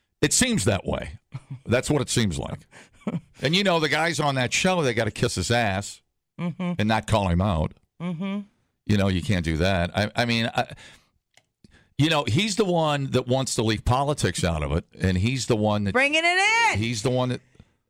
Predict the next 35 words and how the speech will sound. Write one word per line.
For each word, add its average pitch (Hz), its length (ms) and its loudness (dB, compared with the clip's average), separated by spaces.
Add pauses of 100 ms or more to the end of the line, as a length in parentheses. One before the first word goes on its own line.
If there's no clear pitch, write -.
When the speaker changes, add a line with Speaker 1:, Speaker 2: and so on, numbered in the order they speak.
Speaker 2:
It's 381 220 -2
like 403 340 0
my 403 280 2
parents! 381 1400 0
Speaker 1:
<laughs> - 40 -14 (1400)
Speaker 2:
We'll 220 120 -12
hang 302 240 -4
out 277 240 2
and 254 100 -2
we 226 100 -2
won't 240 280 -2
talk 254 260 -2
politics. 214 760 0
And 180 160 -4
then 165 280 -6 (240)
fifteen 233 600 -2
minutes 220 360 -4
in 160 440 -4
Speaker 1:
I 165 60 4
mean, 214 120 2
it 214 60 0
wasn't 247 340 2
an 180 140 0
issue. 143 420 0
I 120 60 2
mean, 120 140 0
there's 113 160 -2
lots 143 220 0
of 110 80 0
unvaccinated 95 640 2
people, 78 340 0
and 76 100 2
that's 107 220 0
your 101 120 2
business. - 520 -2